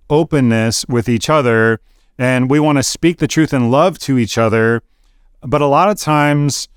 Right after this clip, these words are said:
the truth is we don't quite feel ready to do that. Uh, it feels kind of daunting or intimidating. So today we're gonna look at the truth about being ready. Uh, the truth about you being ready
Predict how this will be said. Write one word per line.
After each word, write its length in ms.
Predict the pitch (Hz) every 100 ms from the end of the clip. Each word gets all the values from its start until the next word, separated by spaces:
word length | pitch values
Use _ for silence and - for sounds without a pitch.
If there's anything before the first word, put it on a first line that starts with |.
| _ _ -
the 120 | 135
truth 360 | - 185 208
is 240 | 160 147 117
we 100 | 139
don't 260 | 185 160 - - _
quite 300 | - 160 170
feel 260 | - 170 139
ready 320 | 113 131 143
to 160 | - 113
do 240 | 107 127
that. 400 | 98 95 50 - - - - _
Uh, 120 | 127 127
it 140 | 147
feels 340 | - 170 185 -
kind 300 | 160 151 139
of 260 | 127 95
daunting 580 | 80 120 139 120 120 110
or 120 | 110
intimidating. 800 | 107 - 127 131 104 107 107 55 - _ _ - - - -
So 160 | 156
today 240 | 135 160 185
we're 80 |
gonna 140 | 175 160
look 200 | 151 147
at 160 | 139
the 80 | 143
truth 420 | 117 - 165 160 -
about 460 | 139 113 135 123 104
being 320 | 131 120 110
ready. 500 | 104 113 104 98 - - - - - - - -
Uh, 180 | 113 120
the 140 | 123
truth 560 | 113 - 190 208 170 - - _ _
about 300 | 123 143 131
you 160 | 147 165
being 320 | 160 143 123
ready 560 | 143 147 127 117 123